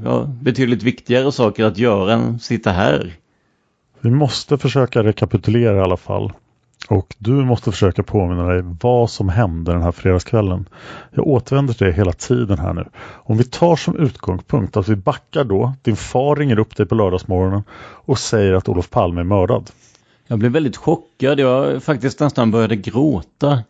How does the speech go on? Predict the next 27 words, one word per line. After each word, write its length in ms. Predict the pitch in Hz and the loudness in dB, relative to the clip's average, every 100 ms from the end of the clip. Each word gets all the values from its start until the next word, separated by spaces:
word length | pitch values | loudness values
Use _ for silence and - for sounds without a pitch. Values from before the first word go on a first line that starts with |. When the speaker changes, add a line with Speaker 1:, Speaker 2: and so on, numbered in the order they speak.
| _ _ _ _ - | _ _ _ _ -6
Speaker 1:
Jag 120 | 123 | -2
tyckte 200 | 143 - | -2 0
det 80 | 143 | 0
var 80 | 143 | 0
hemskt 480 | 104 139 170 - - | 2 2 2 0 0
därför 300 | 127 107 127 | -2 0 -2
att 180 | - | -4
jag 220 | 127 120 127 | -4 -2 0
vet 460 | 127 107 127 - | 2 2 2 0
ju 220 | 180 185 | 0 0
vad 180 | 160 165 | 0 0
som 140 | 156 147 | 2 2
händer 360 | 127 139 170 | 2 2 0
i 40 | 180 | 0
Sverige 340 | 143 107 107 | 0 2 2
under 200 | 113 117 | 2 2
ytan 380 | 123 - - 127 | 0 0 -2 0
och 120 | 156 | 0
så 100 | 143 | 0
här. 300 | 98 95 98 - _ | 0 0 -4 -10 _
Vet 380 | 131 139 143 165 | -2 -2 0 -2
att 120 | 160 | 0
det 100 | 143 | 2
är 40 | |
mycket 300 | 120 120 - 110 | 2 0 -2 0
i 240 | 107 104 | 2 2
rörelse. 720 | 101 113 92 101 98 120 120 | 2 2 0 -2 -2 -4 -4